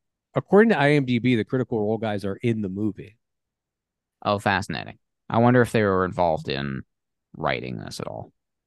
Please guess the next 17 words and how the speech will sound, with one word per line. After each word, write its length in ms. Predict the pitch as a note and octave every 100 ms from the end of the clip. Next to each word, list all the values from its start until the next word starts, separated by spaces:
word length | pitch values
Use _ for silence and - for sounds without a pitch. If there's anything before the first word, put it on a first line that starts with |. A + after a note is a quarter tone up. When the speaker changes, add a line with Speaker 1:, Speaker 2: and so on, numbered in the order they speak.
| _ _ _ _ _ _ -
Speaker 1:
<sighs> 60 | - G2 - C#3 C#3 A2 -
That, 580 | B2+ B2 C#3+ E3+ F#3 - _
no. 580 | C3+ A#2 G#2+ F#2 D#2 G#2+ -
The 100 | A#2+
guy 200 | A#2+ E3
who 80 | D#3+
wrote 260 | C3 C3+
it 100 | B2+
is 160 | A2 G#2
the 80 | G#2
guy 180 | G#2+ G#2+
that 140 | G#2+
wrote, 540 | G2 G2+ G2 F#2+ - - _ _ _ _ -
uh, 640 | G#2 G2+ G2+ F#2+ G2 G2
Spider-Man 580 | - - G#2 G2 G2 F#2
Homecoming, 680 | - G2 G2 G2 E2+ C#2+ F2+ _ _
um, 540 | A#2 G2 F#2+ F#2 F#2